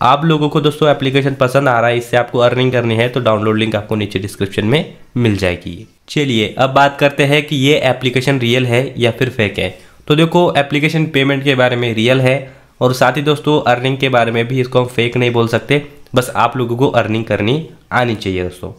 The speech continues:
वैसे दोस्तों यहाँ पर लॉस होने का भी चांस होता है, लेकिन यार अर्निंग होने का भी चांस होता है। जो लोग यहाँ पर दोस्तों गेम अच्छे तरीके से खेलते हैं, गेम के बारे में अच्छे तरीके से जानते हैं, जिनको एक्सपीरियंस है,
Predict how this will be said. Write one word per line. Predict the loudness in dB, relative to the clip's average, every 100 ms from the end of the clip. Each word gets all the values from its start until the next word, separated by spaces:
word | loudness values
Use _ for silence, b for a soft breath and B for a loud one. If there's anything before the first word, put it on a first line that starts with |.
| _ -2
वैसे | 0
दोस्तों | 2 2 2
यहाँ | 2
पर | 0 2
लॉस | 2 2 2
होने | 0
का | 0
भी | 0 2
चांस | 2 2 -2
होता | 2 2
है, | 2 -2 -6 B -8
लेकिन | -2 2 4
यार | 2 0
अर्निंग | 0 0 2 0
होने | 0 0
का | 0
भी | 0 -4
चांस | -2 -2 0
होता | -4 -2
है। | 0 -2
जो | -2 0
लोग | 2 0 -2 B B B -2
यहाँ | 0
पर | 0 -2
दोस्तों | -2 -2 0
गेम | 0 0
अच्छे | -2 -2
तरीके | -2 -2 -4
से | -6
खेलते | -4 -2 0
हैं, | 0 2
गेम | 0 -2
के | 0
बारे | 0 2
में | -2
अच्छे | -4
तरीके | -2 -2 -2
से | -2
जानते | -2 0 0
हैं, | 0 -2 B B
जिनको | -2 0 0 -2
एक्सपीरियंस | -2 -2 0 0
है, | -4